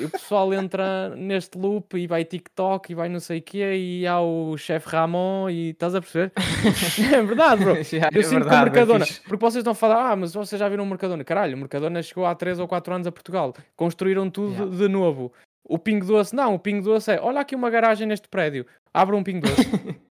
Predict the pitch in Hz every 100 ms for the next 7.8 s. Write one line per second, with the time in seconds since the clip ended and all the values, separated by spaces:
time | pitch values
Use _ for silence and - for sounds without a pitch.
0 | _ 180 - - - - - - - 202
1 | 220 190 247 226 165 156 240 247 240 240
2 | 208 226 233 302 220 208 190 156 160 156
3 | - 156 180 175 190 202 202 196 196 190
4 | 127 147 202 180 196 208 214 233 262 220
5 | 165 170 - 180 240 240 196 175 160 165
6 | 175 - - 233 202 202 226 202 220 220
7 | 214 202 214 190 175 143 110